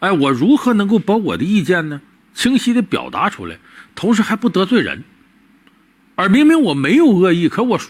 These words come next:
不会说话，结果把人给得罪了，这怎么办？就说什么叫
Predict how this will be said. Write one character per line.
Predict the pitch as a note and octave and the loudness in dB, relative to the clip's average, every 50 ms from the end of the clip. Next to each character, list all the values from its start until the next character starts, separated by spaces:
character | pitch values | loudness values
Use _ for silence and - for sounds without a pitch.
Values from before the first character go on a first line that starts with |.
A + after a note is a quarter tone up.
| _ - | _ -6
不 | - C4+ A#3+ | -2 2 4
会 | D4+ C#4 | 4 4
说 | - B3+ B3 | 2 0 -2
话， | G#3+ C4+ C#4+ C4 G#3 | -2 -2 -2 -4 -4
结 | - - C4 | -6 -6 -6
果 | C4+ C#4 | -6 -4
把 | A3+ G3+ | -4 -2
人 | F#3+ A3+ D4 | -4 -2 -2
给 | C#4+ F#3+ | -2 -4
得 | B2 - F#2+ C#3+ | -4 -4 -6 -6
罪 | E3 A#3+ A#3+ | -2 -2 -4
了， | F3+ A#2 - - _ _ _ _ _ _ | -4 -4 -10 -20 _ _ _ _ _ _
这 | - F3+ | -12 -12
怎 | E3 - - | -12 -12 -14
么 | - - - | -20 -20 -20
办？ | - - - _ _ _ _ _ _ _ _ _ _ _ _ _ _ _ _ _ _ _ | -18 -18 -18 _ _ _ _ _ _ _ _ _ _ _ _ _ _ _ _ _ _ _
就 | - C#4 A3+ | 0 2 2
说 | G#3+ B3+ | 2 2
什 | - - - - - - | 0 -2 -6 -8 -8 -6
么 | B2 G3 C#4+ D#4+ | -2 0 0 0
叫 | G#3 G#3+ D3 - - | 0 0 -4 -4 -8